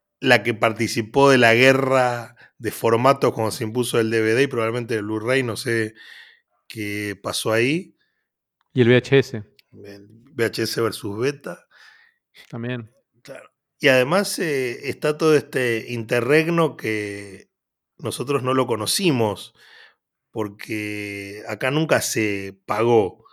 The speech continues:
Speaker 1: O sea, se pagaba lo físico y después fue gratis en Tubeside. Pero es muy interesante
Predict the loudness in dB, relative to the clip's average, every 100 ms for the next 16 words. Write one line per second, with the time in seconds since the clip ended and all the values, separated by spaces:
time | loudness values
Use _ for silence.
0 | _ _ _ -14 -6 -4 -4 -6 -4 0
1 | 4 6 6 4 2 -2 -2 -2 -4 -6
2 | -6 -6 -4 2 2 4 2 2 2 4
3 | 4 2 0 -4 -4 -10 -18 -20 _ -14
4 | -2 4 4 4 -2 -4 -8 _ -8 -4
5 | -2 0 -2 2 2 2 -2 -2 -4 -4